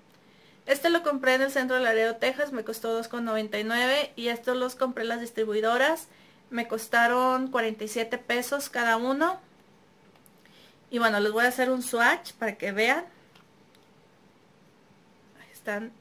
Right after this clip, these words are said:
preciosos, a mí me encantaron.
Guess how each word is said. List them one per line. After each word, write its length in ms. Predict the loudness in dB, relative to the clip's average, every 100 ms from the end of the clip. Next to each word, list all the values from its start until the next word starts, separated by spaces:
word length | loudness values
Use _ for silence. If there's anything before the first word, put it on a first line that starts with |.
| _ _ _ _ _ _ _
preciosos, 800 | -4 -2 -4 -2 -2 -2 -4 -2
a 60 |
mí 180 | -2 -2
me 340 | 0 0 -2 -8
encantaron. 920 | -10 -8 -8 -8 -4 4 6 6 2